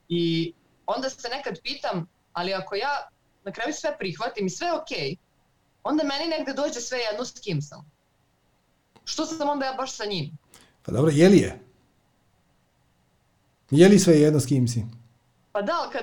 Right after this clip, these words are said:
Speaker 1: nekada, ako se ponašam na neki način koji apsolutno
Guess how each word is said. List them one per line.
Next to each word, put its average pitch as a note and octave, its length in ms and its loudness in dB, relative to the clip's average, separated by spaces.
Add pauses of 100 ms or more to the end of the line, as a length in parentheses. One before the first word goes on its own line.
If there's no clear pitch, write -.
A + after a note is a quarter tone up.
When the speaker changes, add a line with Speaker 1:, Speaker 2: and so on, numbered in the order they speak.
(100)
Speaker 1:
nekada, D4+ 340 -6 (360)
ako G3 220 -12
se G#3 200 -12
ponašam A3+ 680 -4
na G#3 200 -6
neki C4+ 260 -10
način G#3 400 -8
koji G#3+ 220 -4
apsolutno A#3+ 600 -10